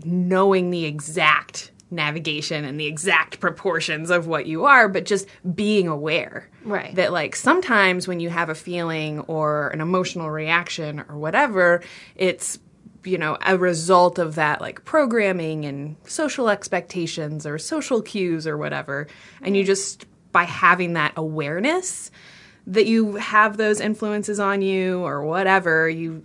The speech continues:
Speaker 1: are able to just, um, I think, own it a little bit more,
Speaker 2: Mm-hmm.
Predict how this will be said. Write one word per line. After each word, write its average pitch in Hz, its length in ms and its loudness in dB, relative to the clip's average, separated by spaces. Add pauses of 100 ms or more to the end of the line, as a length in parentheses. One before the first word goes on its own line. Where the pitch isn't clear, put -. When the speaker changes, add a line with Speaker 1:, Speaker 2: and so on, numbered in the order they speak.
(140)
Speaker 1:
are 160 160 0
able 170 320 -4
to 165 160 -8
just, 151 500 -6 (300)
um, 151 460 -8 (120)
I 185 80 -6
think, 175 280 -4 (180)
own 170 260 -2
it 294 220 2
a 269 60 -4
little 285 260 -2
bit 311 220 -6
more, 339 340 -2
Speaker 2:
Mm-hmm. 214 260 -16